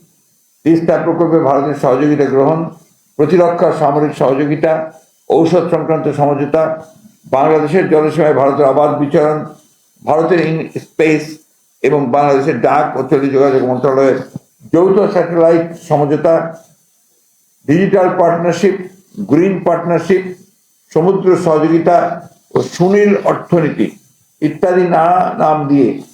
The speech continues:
যে দশটি সমঝোতা স্বাক্ষরিত হলো, তাতে বাংলাদেশের প্রাপ্তি শূন্য। বাংলাদেশের স্বার্থ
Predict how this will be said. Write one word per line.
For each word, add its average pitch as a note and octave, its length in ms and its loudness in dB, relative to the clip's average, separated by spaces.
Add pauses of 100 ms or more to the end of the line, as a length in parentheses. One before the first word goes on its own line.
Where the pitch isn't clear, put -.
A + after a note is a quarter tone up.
(120)
যে B2+ 60 -4
দশটি D#3+ 480 -2
সমঝোতা D3 380 -2
স্বাক্ষরিত C#3 720 -4
হলো, C#3 480 0 (240)
তাতে B2 280 2
বাংলাদেশের C3+ 540 0
প্রাপ্তি A2+ 420 -4 (100)
শূন্য। A#2 320 -4 (1160)
বাংলাদেশের F#3+ 580 2
স্বার্থ F3+ 340 0